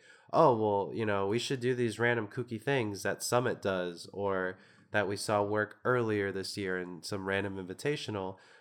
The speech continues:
without the proper planning, because whereas everybody else in Melee or the other games have these really strong personalities they stand on with, like, pretty sizable amounts of fan bases going on,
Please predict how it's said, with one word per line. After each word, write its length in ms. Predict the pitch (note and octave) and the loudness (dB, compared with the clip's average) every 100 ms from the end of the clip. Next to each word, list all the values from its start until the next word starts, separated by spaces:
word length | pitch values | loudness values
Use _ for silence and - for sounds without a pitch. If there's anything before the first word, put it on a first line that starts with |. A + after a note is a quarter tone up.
| - | -4
without 340 | A#2+ D3 C#3+ | 2 4 4
the 80 | C#3 | 4
proper 320 | - B2 B2+ | 2 0 0
planning, 420 | A#2+ - F3 D3 | -4 2 4 4
because 480 | A#2+ A2+ C3 A#2 A2+ - - _ - | 0 -2 0 -2 -4 -14 -20 _ 2
whereas 340 | C3+ C3 B2 - | 6 6 6 4
everybody 440 | F3 F#3+ D#3 D3 | 4 4 4 4
else 220 | D#3+ F3 | 4 2
in 140 | D3 A#2+ | 0 0
Melee 540 | G#2+ G#2 G2 F#2+ F#2+ - | 2 2 2 0 -2 -4
or 140 | A2 | -4
the 160 | G#2+ - | -4 -4
other 240 | A#2+ C3 B2+ | -2 0 0
games 500 | G#2+ F#2+ F2+ F2+ - | -2 -4 -6 -8 -8
have 400 | - A2+ A2 G#2 | 2 2 2 0
these 240 | A#2 G2+ | -4 -4
really 240 | G#2+ C3 B2+ | -2 0 0
strong 280 | - A#2 | 0 0
personalities 640 | - A2+ - G#2 G#2 G2+ F2 | 0 -6 -2 2 2 0 -4
they 80 | F2+ | -8
stand 360 | - F#2 F2 | -4 -4 -4
on 320 | F2 E2 D#2+ | -4 -6 -6
with, 200 | - F#2 | -10 -6
like, 240 | F#2+ F#2 F2 - _ _ _ _ - | -2 -2 -2 -10 _ _ _ _ -20
pretty 560 | - C3 D#3+ F3 C#3 | -10 2 6 6 4
sizable 800 | - A#2+ A2+ B2 A2 G2+ G2 F#2 | 0 6 8 8 4 -2 -2 0
amounts 360 | F#2 F#2+ F#2+ - | 0 2 0 -4
of 100 | F2+ | -12
fan 380 | - G#2 G#2 G2+ | -4 0 0 0
bases 400 | F#2 F2+ F#2 - | -4 -6 -8 -10
going 320 | F#2 F2 E2+ | -8 -6 -6
on, 420 | E2+ E2 E2 F2 | -6 -6 -8 -14